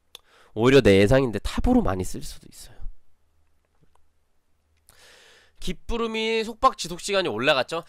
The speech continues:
사실상 이건 올려줘야 돼. 왜냐면은 <clears throat> 깃부르기, 깃부름이 스킬 같은 경우는 그냥은 맞추기가 되게 힘들어요. 진짜 고수가 아닌 이상.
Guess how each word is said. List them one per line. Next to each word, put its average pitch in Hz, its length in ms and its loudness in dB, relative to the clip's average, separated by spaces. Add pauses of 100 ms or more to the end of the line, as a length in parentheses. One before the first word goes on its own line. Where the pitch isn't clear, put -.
(300)
사실상 277 460 -4
이건 180 180 -6
올려줘야 180 420 -4
돼. 131 80 -8
왜냐면은 131 600 -6
<clears throat> - 640 -16
깃부르기, 240 1080 -8
깃부름이 254 440 -10
스킬 226 240 -10
같은 208 240 -6
경우는 170 420 -6
그냥은 240 560 -2
맞추기가 180 440 -6
되게 110 240 -10
힘들어요. 160 500 -2
진짜 165 280 -10
고수가 151 420 -6
아닌 101 180 -6
이상. 95 240 -12